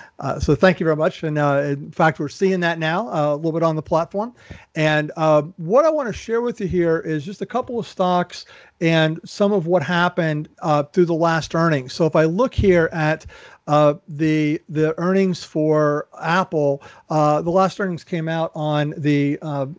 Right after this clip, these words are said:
on, uh, the twenty-ninth. Uh, and, uh, so I, what I wanna do here is I wanna look at this, uh, on, on what would have happened if you would have got in right before that and why this is kind of an important thing to,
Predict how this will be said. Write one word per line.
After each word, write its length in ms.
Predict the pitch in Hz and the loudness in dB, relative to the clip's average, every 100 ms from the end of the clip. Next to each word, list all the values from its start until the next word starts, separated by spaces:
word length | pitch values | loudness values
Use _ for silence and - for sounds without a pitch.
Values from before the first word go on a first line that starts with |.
| _ - | _ -8
on, 360 | 147 147 147 151 | -4 -2 -4 -6
uh, 180 | 151 143 | -4 -2
the 80 | 143 | -2
twenty-ninth. 760 | - 180 170 156 160 175 - - - - - | -2 2 4 4 4 2 -4 -16 -16 -20 -2
Uh, 300 | 151 143 147 - | 4 4 2 0
and, 540 | 151 151 151 147 147 - - | 0 2 2 0 -4 -12 -12
uh, 120 | 202 | -12
so 220 | - 175 | -4 2
I, 100 | 170 | 4
what 260 | 196 190 190 | 2 2 2
I 60 | 202 | 2
wanna 200 | 196 160 | 0 0
do 180 | 185 | 0
here 220 | 196 185 160 | 0 0 0
is 80 | |
I 60 | 160 | 0
wanna 240 | 165 160 | -2 -2
look 380 | 147 139 185 190 | -4 -2 -2 -2
at 160 | 175 147 | -4 -2
this, 400 | 165 160 - - - - - | 0 0 -2 -14 -20 -20 -4
uh, 280 | 151 147 143 - | 2 4 4 -2
on, 320 | 156 156 156 170 | -4 -2 -2 -4
on 380 | 151 147 143 | -6 -6 -4
what 240 | 151 202 208 | 2 4 4
would 120 | 202 | 0
have 100 | 165 | -2
happened 400 | 185 180 180 156 | -2 -4 -4 -6
if 80 | 139 | -4
you 100 | 156 | -4
would 100 | 160 | -2
have 80 | 147 | 0
got 200 | 156 151 | 2 2
in 160 | 147 | 0
right 180 | 151 160 | -2 -4
before 400 | 151 - 160 165 | -6 -6 -2 0
that 320 | 151 143 143 | 2 2 0
and 220 | 151 147 | -2 -4
why 280 | 147 156 156 | 0 2 2
this 240 | 156 147 147 | 0 -2 -8
is 140 | 131 | -10
kind 240 | - 156 | -8 -4
of 80 | 151 | -4
an 60 | 143 | -6
important 520 | 139 - 160 151 143 | -8 -6 -6 -6 -8
thing 300 | 170 151 147 | -4 -2 -2
to, 260 | - 143 | 0 2